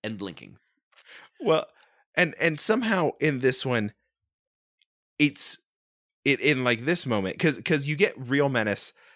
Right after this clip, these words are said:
Speaker 2: later on when the penguin maliciously rubs his, his flippers together.
Speaker 1: Yeah.
Speaker 2: <laughs> Like, he's,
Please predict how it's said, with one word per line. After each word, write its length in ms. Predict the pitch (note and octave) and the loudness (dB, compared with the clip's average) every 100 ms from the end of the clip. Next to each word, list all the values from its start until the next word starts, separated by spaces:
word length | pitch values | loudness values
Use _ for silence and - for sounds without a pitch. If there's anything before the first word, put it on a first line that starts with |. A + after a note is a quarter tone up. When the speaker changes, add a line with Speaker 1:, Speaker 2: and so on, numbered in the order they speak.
| _ | _
Speaker 2:
later 280 | B2 B2 A#2 | 0 2 4
on 220 | A2 G2+ G2 - _ | 4 2 -2 -18 _
when 160 | C3+ C#3 | 0 0
the 80 | A#2 | 0
penguin 440 | C3+ A2+ A2+ G#2 - _ | -2 0 0 0 -6 _
maliciously 580 | B2+ B2+ B2+ C#3 B2 A#2+ | 0 2 4 2 2 0
rubs 400 | G2+ A2 A#2 A2 | 2 2 2 0
his, 420 | - G#2+ F#2+ - - - | -2 0 0 -2 -4 -4
his 200 | C#3+ B2 | -2 -2
flippers 440 | - C3+ - F#2+ | -2 -4 -2 -4
together. 440 | - F2+ D#2 D#2+ - _ - - | -4 -6 -8 -10 -14 _ -14 -6
Speaker 1:
Yeah. 120 | G#2+ - | -8 -8
Speaker 2:
<laughs> 20 | _ _ _ _ - | _ _ _ _ 0
Like, 140 | A#2 | 0
he's, 320 | A2 A#2 F#2+ | 0 -2 -4